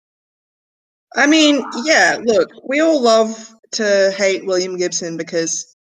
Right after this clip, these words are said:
you know, he kinda disappeared up his own arse and really, is really on board with Hillary Clinton and whatever, and literally his last book was like, "What if Hillary win and Bre-,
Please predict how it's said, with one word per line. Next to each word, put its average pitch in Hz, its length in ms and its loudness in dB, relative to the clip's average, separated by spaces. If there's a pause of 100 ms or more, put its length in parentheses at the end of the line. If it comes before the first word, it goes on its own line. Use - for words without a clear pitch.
you 180 140 -10
know, 160 240 -4
he 180 240 -8
kinda 190 160 0
disappeared 185 460 -2
up 175 100 0
his 175 140 -4
own 165 160 -2
arse 160 320 -2
and 165 260 -8 (920)
really, 202 300 -4
is 190 120 0
really 214 340 4
on 220 180 6
board 233 340 6
with 233 220 -2
Hillary 196 300 0
Clinton 202 360 -4
and 185 120 -4
whatever, 180 440 0
and 185 120 -4
literally 202 420 -2
his 185 180 -2
last 190 340 -2
book 185 240 -4
was 185 140 -4
like, 180 280 0
"What 185 140 0
if 180 100 -4
Hillary 190 360 -4
win 185 220 -4
and 185 160 -8
Bre-, 185 120 -4